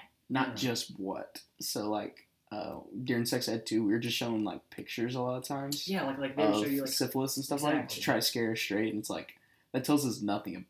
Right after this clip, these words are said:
Speaker 1: about sex. Like, I couldn't define what the act of sex was until probably my s-, freshman year of high s-, of co-, high school, yeah.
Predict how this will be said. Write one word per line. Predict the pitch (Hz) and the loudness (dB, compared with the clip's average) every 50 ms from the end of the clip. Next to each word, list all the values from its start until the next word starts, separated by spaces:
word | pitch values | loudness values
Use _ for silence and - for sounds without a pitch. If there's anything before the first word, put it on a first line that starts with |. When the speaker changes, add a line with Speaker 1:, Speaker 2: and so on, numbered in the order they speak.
| _ - | _ -2
Speaker 1:
about | - - 110 104 - - - - | 0 0 0 -2 -6 -8 -10 -8
sex. | - - - 92 - - - - - - - - | -6 -4 -4 -4 -6 -8 -10 -14 -16 -16 -12 -10
Like, | - - - - | -10 -10 -4 -2
I | - 127 | -2 2
couldn't | 127 165 151 147 143 | 4 4 6 6 4
define | 120 117 - - - 101 104 110 113 120 123 123 117 113 | 4 2 -2 -2 0 0 2 2 2 2 2 0 0 -2
what | 117 - | -4 -4
the | - - - - | -6 -8 -6 -4
act | 98 95 - - | -4 -4 -4 -4
of | 120 98 | -6 -4
sex | - - 104 107 - - | -4 -4 -4 -4 -4 -4
was | 127 127 104 107 | -6 -4 -4 -6
until | 110 - - - | -8 -8 -10 -8
probably | - - 120 - 277 269 | -6 -6 -4 -2 -2 -2
my | - 104 | -2 -2
s-, | 123 - - - - - - - _ _ _ _ _ | -4 -4 -6 -6 -6 -8 -10 -12 _ _ _ _ _
freshman | - 131 127 - - 165 143 | -4 -4 -4 -2 -2 0 0
year | 139 139 131 | 0 0 0
of | - | 0
high | - 110 | -2 -2
s-, | 127 127 - - _ | -2 -4 -8 -4 _
of | 143 139 123 - - | 2 2 2 0 -4
co-, | - 120 117 - - - | -6 -6 -6 -6 -8 -6
high | 143 139 147 | -2 -2 -2
school, | 147 - - - - | -2 -2 -6 -8 -6
yeah. | - 127 | -6 -6